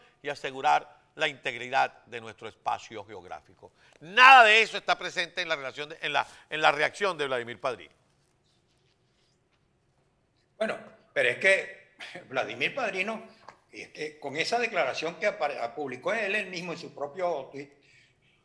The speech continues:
Speaker 2: eh, su cuenta de Twitter, evidencia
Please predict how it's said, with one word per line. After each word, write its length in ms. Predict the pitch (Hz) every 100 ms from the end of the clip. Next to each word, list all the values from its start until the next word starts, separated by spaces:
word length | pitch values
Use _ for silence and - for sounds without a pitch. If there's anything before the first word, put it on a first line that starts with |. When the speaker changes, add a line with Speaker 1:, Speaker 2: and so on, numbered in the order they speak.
| _ _ _ _
Speaker 2:
eh, 440 | 113 104 95 - _ - -
su 100 | -
cuenta 300 | 131 127 151
de 80 |
Twitter, 480 | 135 120 113 127 - _ _ _ _ _ _ _ _ _ _ _ _ _ _ _ _ _ -
evidencia 640 | 160 156 190 269 - 143